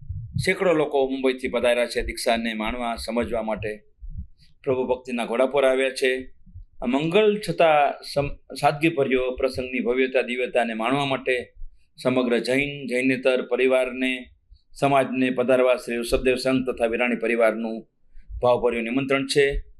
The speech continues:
દીક્ષા લેશે પછી ડિમ્પલબેન શું બનશે? એ સાધ્વીજી બનશે અને નમસ્કાર મંત્રમાં સ-, સ્થાન પામશે,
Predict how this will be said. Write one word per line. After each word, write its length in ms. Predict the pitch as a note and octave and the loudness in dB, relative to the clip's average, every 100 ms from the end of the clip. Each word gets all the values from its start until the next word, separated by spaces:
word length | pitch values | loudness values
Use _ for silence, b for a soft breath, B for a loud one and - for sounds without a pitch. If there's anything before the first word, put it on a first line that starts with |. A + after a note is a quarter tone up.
| - _ - - - | -20 _ -18 -16 -6
દીક્ષા 280 | D3+ - F#3+ | -4 0 2
લેશે 340 | F#3 F#3 G3 | 2 0 0
પછી 540 | F#3+ F3+ F#3 F3 E3+ - - - D#3 | 0 -2 -2 -4 -6 -14 -20 -8 -4
ડિમ્પલબેન 380 | C#3+ E3 D#3+ | 0 2 2
શું 240 | D#3 G3+ G#3 | 0 0 2
બનશે? 340 | B2 - G2 - - - _ _ - | 0 -4 -10 -16 -20 -20 _ _ -12
એ 60 | C3 | -4
સાધ્વીજી 440 | C3 C3 F3 F3+ | -2 0 0 -2
બનશે 380 | E3+ E3+ - F3+ - - - - _ - | -4 -4 -4 -4 -6 -20 -20 -20 _ -4
અને 520 | C3+ C#3 C#3+ - - - - - - | 0 0 0 -4 -2 0 0 -2 -4
નમસ્કાર 480 | D3+ E3 E3 F3+ F3 | 0 0 2 2 2
મંત્રમાં 400 | D#3 D3+ D#3 D3+ | 0 -2 -2 -2
સ-, 40 | - - - - - | -4 -12 -18 -16 -4
સ્થાન 240 | D3+ C#3+ | -2 -2
પામશે, 420 | - G2+ - - | -4 -8 -14 -16